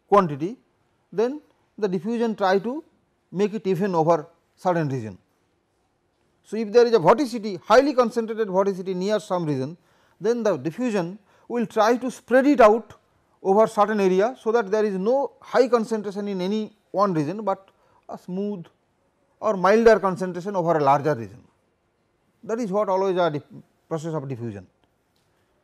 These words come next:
And because of that process, this vorticity is being diffused to other part, and consequently the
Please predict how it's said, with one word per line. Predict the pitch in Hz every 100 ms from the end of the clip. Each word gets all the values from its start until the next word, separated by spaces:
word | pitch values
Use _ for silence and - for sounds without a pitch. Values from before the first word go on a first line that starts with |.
| _ _ _ -
And | 165
because | 175 214 277
of | 262 185
that | 202 262 -
process, | 196 135 165 - _ _ _ _ _ _ _ _ _ _ _ _ _ _ _ _ _ _ _ _ _ -
this | 170 - - _ _ _ _ _ -
vorticity | 151 180 180 175 175
is | 160
being | 131 170 180
diffused | 151 - 226 185
to | 170
other | 127 127
part, | 104 92 _ _ _ _ _ _ _ _ _ _ _ _ _ _ _
and | 156 151
consequently | 170 190 254 233 208 175 165
the | 160 151